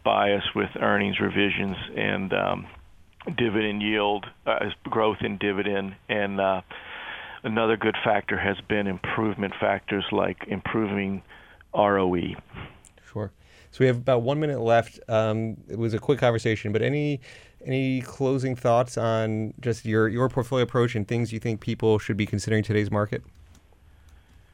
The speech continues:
Speaker 1: Well, uh, kind of back to some of the, the, the first guest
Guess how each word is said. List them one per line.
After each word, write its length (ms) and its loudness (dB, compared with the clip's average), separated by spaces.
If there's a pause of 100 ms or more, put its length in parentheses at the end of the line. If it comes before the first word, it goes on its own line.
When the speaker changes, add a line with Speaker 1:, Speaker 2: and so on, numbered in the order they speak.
(180)
Speaker 1:
Well, 380 8
uh, 340 6 (1500)
kind 180 4
of 100 2
back 260 2
to 100 -2 (100)
some 140 4
of 100 0
the, 140 2 (180)
the, 400 -2 (540)
the 80 -2 (100)
first 240 -2
guest 240 0